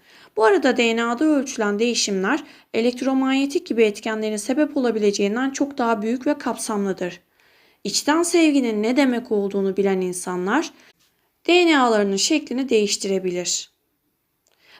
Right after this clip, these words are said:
Daha sonra bu teste hiv hastalarıyla devam edildi ve hastanın kabul görme, minnettarlık ve sevgi gibi duygularla beslenirken bu duygulardan mahrum kaldığı zamana oranla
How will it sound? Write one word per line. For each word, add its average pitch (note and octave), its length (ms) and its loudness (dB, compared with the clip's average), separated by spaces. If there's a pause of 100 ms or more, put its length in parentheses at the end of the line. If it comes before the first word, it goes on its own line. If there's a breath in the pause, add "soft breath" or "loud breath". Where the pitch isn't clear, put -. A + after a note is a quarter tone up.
(120 soft breath)
Daha G#4+ 200 2
sonra C#4+ 320 4
bu G4 80 0
teste E4+ 500 2
hiv F4 180 6
hastalarıyla A#3+ 800 0
devam G#3+ 340 0
edildi F3+ 440 -6 (420 soft breath)
ve C#4+ 60 2
hastanın D#4 560 2
kabul D#4+ 300 4
görme, A3+ 580 2 (220 loud breath)
minnettarlık D#4 760 2
ve D4 80 2
sevgi D4 400 4
gibi G#3+ 220 -2
duygularla C4 580 2
beslenirken C#4 760 0 (360 loud breath)
bu F4+ 100 4
duygulardan D#4 600 4
mahrum C#4 460 2
kaldığı A#3 460 0
zamana A3 520 0
oranla A3 600 0